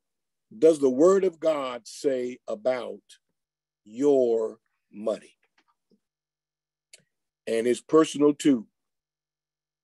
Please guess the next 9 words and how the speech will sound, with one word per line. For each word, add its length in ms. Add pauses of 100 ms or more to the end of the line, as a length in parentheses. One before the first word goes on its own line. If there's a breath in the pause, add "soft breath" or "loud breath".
(160)
And 380
what 280
does 240
it 100
say 340
about 460 (560)
my 240
wife's 640
money? 220